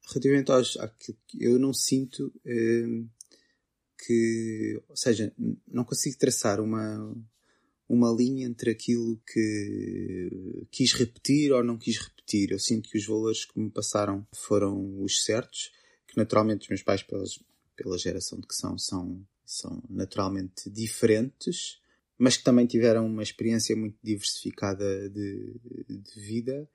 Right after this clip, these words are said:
Relativamente àquilo que foi a minha experiência, se calhar nós promovemos mais aqui em casa tentar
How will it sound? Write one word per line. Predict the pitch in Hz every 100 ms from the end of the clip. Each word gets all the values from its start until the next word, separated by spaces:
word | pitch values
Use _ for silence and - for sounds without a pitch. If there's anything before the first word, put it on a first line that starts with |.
| _ - _ _
Relativamente | - 131 131 123 127 127
àquilo | 123 135
que | - -
foi | - 131
a |
minha | 135 131
experiência, | - 156 120 - -
se | -
calhar | 107 107 101 - _ _ _
nós | 110 104 104 104 104 - - - -
promovemos | 117 113 107 120 113 101
mais | 110 104 101
aqui | 104 -
em | 101
casa | 104 101
tentar | - 101 - 104 101